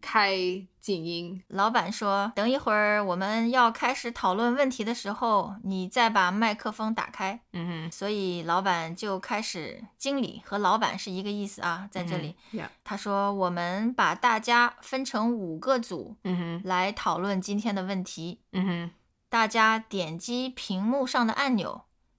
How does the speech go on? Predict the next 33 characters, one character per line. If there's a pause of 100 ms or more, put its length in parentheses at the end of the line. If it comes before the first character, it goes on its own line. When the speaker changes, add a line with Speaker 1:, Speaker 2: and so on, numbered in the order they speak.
(220)
Speaker 2:
就
可
以
进
到
各
自
的
会
议
室。” (640)
Speaker 1:
Okay,
so
she's (220)
putting
everybody
in
breakout
rooms. (260)
Speaker 2:
嗯
哼。
Speaker 1:
Um, (280)
how
would
you
say (140)
those
breakout
rooms? (360)
Speaker 2:
就
应
该
说